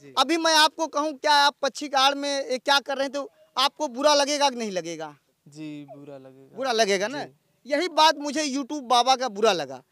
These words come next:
Speaker 2: क्योंकि जिस तरीके से वो भी तो YouTube पे काम कर रहे हैं,
Speaker 1: जी, जी।
Speaker 2: कर रहे हैं कि नहीं कर रहे हैं?
Speaker 1: जी, वो भी मेहनत कर रहे हैं।
Speaker 2: कर रहे हैं ना?
Speaker 1: जी।
Speaker 2: अगर उनको ऐसा छोटे यूट्यूबर जो हमारे भाई हैं, अगर उनको कहे तो बुरा लगेगा कि नहीं लगेगा?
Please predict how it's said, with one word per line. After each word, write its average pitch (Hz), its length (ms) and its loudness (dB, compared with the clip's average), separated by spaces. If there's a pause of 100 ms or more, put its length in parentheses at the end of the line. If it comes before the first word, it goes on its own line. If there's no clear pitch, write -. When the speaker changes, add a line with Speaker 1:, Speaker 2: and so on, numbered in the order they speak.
(200)
Speaker 2:
क्योंकि 294 220 -8
जिस 262 300 -6
तरीके 277 420 -2
से 311 260 -6 (320)
वो 320 140 2
भी 330 120 2
तो 330 100 -4
YouTube 294 340 -2
पे 294 140 -8
काम 277 260 2
कर 269 160 -2
रहे 247 160 0
हैं, 277 260 -4
Speaker 1:
जी, 151 180 -18
जी। 135 200 -20
Speaker 2:
कर 330 140 -4
रहे 311 100 0
हैं 294 100 4
कि 277 60 -2
नहीं 262 100 -4
कर 214 160 -8
रहे 165 100 -12
हैं? 190 80 -4
Speaker 1:
जी, 220 60 -4
वो 214 200 -6
भी 196 280 -14 (100)
मेहनत 156 360 -20
कर 160 120 -14
रहे 147 140 -20
हैं। 143 120 -18
Speaker 2:
कर 320 140 -4
रहे 285 100 6
हैं 269 80 6
ना? 339 160 -2
Speaker 1:
जी। 139 220 -12 (140)
Speaker 2:
अगर 302 200 -8
उनको 302 400 -2
ऐसा 302 340 0
छोटे 262 400 -6
यूट्यूबर 269 540 -4
जो 277 140 -4
हमारे 254 320 0
भाई 233 300 -4
हैं, 262 120 -6
अगर 254 240 -2
उनको 254 260 -8
कहे 262 220 -4
तो 226 80 -12
बुरा 247 220 0
लगेगा 262 340 0
कि 247 80 -8
नहीं 233 120 -8
लगेगा? 156 340 -16